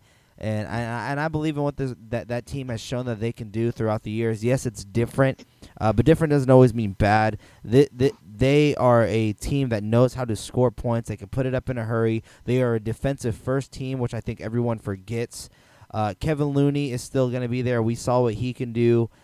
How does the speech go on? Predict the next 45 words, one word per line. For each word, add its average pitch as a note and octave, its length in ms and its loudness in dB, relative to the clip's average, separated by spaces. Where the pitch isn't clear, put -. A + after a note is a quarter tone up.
uh, G#2+ 200 -4
down A#2 280 -6
as A#2 140 -4
a A2+ 60 -4
defensive G#2 580 -6
big. A#2 360 -2
I G2+ 120 -6
think B2+ 200 -8
they're A2+ 120 -2
gonna A2 340 -4
really B2 360 2
utilize A2 520 -2
Willie A2+ 200 -6
Cauley-Stein A2 580 -4
in G#2+ 140 -10
that G#2 160 -6
up G#2+ 160 -10
and G#2+ 100 -10
down G2+ 220 -6
offense. G#2 580 -8
So B2 140 -4
I'm A#2 60 -2
still C#3+ 260 2
high C3 140 -4
on A#2+ 120 -4
them, G#2+ 320 -4
but - 260 2
I, G#2 200 -2
I G#2+ 100 -4
totally C#3+ 440 2
agree A#2+ 180 -2
with A#2 160 -4
you. G2 160 -2
We B2+ 280 0
do D#3 280 8
not B2 340 -4
know G#2+ 300 0
what G#2 400 -2
that A2 180 -6
pairing A2+ 400 -6
of G2 160 -8
Westbrook G#2+ 540 -4
and G2+ 100 -12
Harden G#2 340 -4
is. F#2+ 200 -10